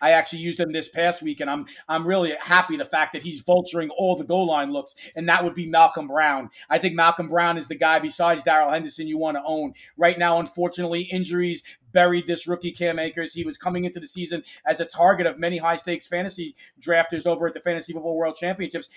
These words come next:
He was going in the first four or five rounds, guys, and a lot of people were, you know, being, were extremely bullish on him, and, uh, it really backfired, because, but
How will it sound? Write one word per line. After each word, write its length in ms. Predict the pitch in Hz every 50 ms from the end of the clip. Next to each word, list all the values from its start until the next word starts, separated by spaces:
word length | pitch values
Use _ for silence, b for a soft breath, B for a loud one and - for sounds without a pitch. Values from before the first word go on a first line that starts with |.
| B B
He 100 | B 202
was 120 | 202 190 -
going 280 | 190 180 202 214 196
in 60 | 175 170
the 80 | 151
first 300 | - 175 180 170 - -
four 200 | - 185 180 180
or 80 | 175 180
five 260 | 180 175 165 156 131
rounds, 340 | 151 165 185 196 185 - -
guys, 300 | 160 151 147 147 - - B B B B
and 140 | 151 156 160
a 40 |
lot 160 | 156 160 175 175
of 80 | 175
people 280 | 196 202 190 190 180 170
were, 100 | 170 170
you 80 | 170
know, 220 | 165 165 165 160 -
being, 400 | - 175 180 175 175 170 156 - - 160 170 165 170 160 143
were 180 | 156 160 160 160
extremely 640 | - - - - 190 196 196 185 175 170 156 135 b b b b _ _
bullish 380 | - 196 220 220 190 190 - 180
on 180 | 165 160 156
him, 240 | 160 156 156 156 143 - b b b b b
and, 260 | 165 165 165 160 165 - - 170
uh, 220 | 165 156 156 156 156 160
it 160 | 175 175 170 170
really 240 | 180 185 175 170
backfired, 600 | 160 - 165 170 185 - - 190 165 156 156 147
because, 200 | 151 156 156 175
but 140 | 165 160 160